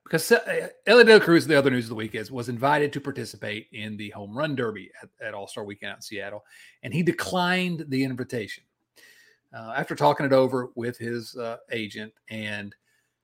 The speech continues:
discussing the, uh, again, his agent, Scott Boras, uh, but they discussed, number one, you're gonna make six figures. It's a big payday if you go out there. That's still to him. Yeah, that's still big money, you know. Um, he, uh,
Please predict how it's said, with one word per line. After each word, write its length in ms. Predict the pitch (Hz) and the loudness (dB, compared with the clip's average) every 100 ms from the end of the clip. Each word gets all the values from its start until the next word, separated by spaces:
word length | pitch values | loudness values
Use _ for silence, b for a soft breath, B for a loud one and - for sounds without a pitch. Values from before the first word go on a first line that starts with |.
| _ 247 | _ -16
discussing 840 | 139 - - 160 - 151 131 123 113 | -8 -4 6 6 8 2 0 -2 -2
the, 600 | 127 120 117 113 110 113 _ _ _ _ _ _ - - | 0 0 0 -2 -6 -10 _ _ _ _ _ _ -8 -8
uh, 60 | - - | -8 -10
again, 200 | 143 101 | -10 -2
his 100 | 123 | 4
agent, 200 | 151 127 | 4 4
Scott 260 | - 117 123 | 0 0 2
Boras, 360 | 117 98 120 - 120 | 0 -2 -10 -12 -6
uh, 180 | 107 | -6
but 360 | 107 120 113 - b b b | -4 -4 -4 -6 b b b
they 100 | 139 | 0
discussed, 560 | 131 - 160 135 - 196 | 0 4 6 6 2 0
number 180 | 151 143 | 4 8
one, 400 | 170 156 127 - | 8 6 4 -10
you're 160 | - 123 | -12 -6
gonna 100 | 123 | 0
make 160 | 131 - _ _ _ - | -2 -2 _ _ _ -8
six 240 | 170 - | -6 6
figures. 440 | 202 185 143 135 - | 8 8 2 -4 -10
It's 100 | 123 | -4
a 40 | |
big 160 | 143 143 | -2 4
payday 300 | 180 170 139 | 8 8 6
if 100 | 135 | 2
you 80 | 127 | -2
go 60 | |
out 160 | 117 - | -2 -4
there. 100 | 131 | -4
That's 140 | 135 | 0
still 180 | 196 185 | 4 4
to 100 | 151 | 4
him. 360 | 185 147 143 170 | 2 2 -2 -4
Yeah, 120 | 139 | -2
that's 100 | 156 | 0
still 180 | - 165 | 4 4
big 160 | 160 156 | 4 4
money, 340 | 180 135 127 | 2 2 -6
you 140 | - 127 | -6 -4
know. 280 | 123 135 - b b b b b - | -2 -4 -8 b b b b b -2
Um, 460 | 135 135 123 123 _ _ _ _ _ _ _ _ - - b b | 2 2 0 -10 _ _ _ _ _ _ _ _ -18 -18 b b
he, 480 | - 165 160 156 156 | -2 0 2 0 0
uh, 260 | 160 139 | 0 0